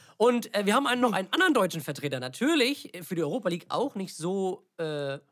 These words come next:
gewöhnlich, dass zwei deutsche Mannschaften da so weiterkommen. Ähm, Leipzig steht auch im Halbfinale.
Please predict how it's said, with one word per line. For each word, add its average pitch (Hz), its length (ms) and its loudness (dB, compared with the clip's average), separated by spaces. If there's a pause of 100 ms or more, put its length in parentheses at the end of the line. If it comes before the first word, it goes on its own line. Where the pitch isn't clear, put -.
(260)
gewöhnlich, 185 600 0
dass 160 220 -6
zwei 160 140 -2
deutsche 165 240 0
Mannschaften 156 440 -6
da 143 80 -4
so 131 140 -10
weiterkommen. 156 600 -8 (640)
Ähm, 139 600 -8 (500)
Leipzig 185 640 -2
steht 160 260 -8
auch 160 120 -6
im 147 120 -10
Halbfinale. 131 580 -8